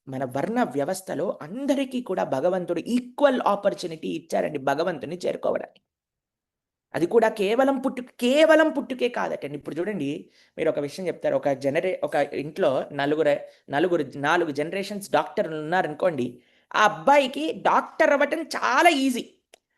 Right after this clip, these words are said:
Mostly, most likely వాడు డాక్టర్ అవుతాడు, ఎందుకంటే ఆ వ్యవస్థ అంతా అలా ఉంది కాబట్టి. కానీ మీరు చూసారనుకోండి,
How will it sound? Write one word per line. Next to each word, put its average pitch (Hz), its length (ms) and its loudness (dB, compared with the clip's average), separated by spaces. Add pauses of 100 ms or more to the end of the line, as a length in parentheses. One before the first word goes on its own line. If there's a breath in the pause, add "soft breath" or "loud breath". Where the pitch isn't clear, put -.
(180)
Mostly, 302 760 0
most 269 540 2
likely 285 340 4
వాడు 294 140 6
డాక్టర్ 247 340 2
అవుతాడు, 262 380 4 (380)
ఎందుకంటే 254 600 -6
ఆ 196 100 0
వ్యవస్థ 208 480 -2
అంతా 254 240 0
అలా 233 180 4
ఉంది 190 160 -4
కాబట్టి. 175 380 -6
కానీ 208 540 -2 (380)
మీరు 170 120 -6
చూసారనుకోండి, 202 840 -4